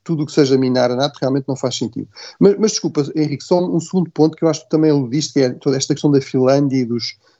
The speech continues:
dos ex-comunistas finlandeses, havia um partido comunista importante na Finlândia. Eh, eu acho que há, eh, em Portugal e em qualquer lado, há espaço para se tentar fazer uma análise,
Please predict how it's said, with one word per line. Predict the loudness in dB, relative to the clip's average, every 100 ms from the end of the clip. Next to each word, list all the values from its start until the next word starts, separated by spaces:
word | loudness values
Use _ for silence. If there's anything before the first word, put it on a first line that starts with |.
| 2
dos | 2 4
ex-comunistas | 2 0 -2 0 0 -4 -4
finlandeses, | -2 0 0 0 -2
havia | -2
um | -2
partido | -4 -6 -6
comunista | -2 -2 0 -2
importante | -2 -4 -2
na | -2
Finlândia. | -4 0 2 2 2 -2 _ -20 _ 2
Eh, | 4 6 4 2 -2 _ _ _ _ -6 -4 0
eu | 2 4
acho | 2 -2 -6
que | 0
há, | 0 0 -2
eh, | -2 0 0 -2 -8 -12 -6
em | -6
Portugal | -4 0 2 4 2
e | 0
em | 0
qualquer | -2 -2 0
lado, | 0 0
há |
espaço | -2 -2 -4 -4 -10 -8 0
para | 2 2
se | -2
tentar | -4 -4 -4
fazer | -4 -2
uma | -2 -2
análise, | 0 0 0 -6 -10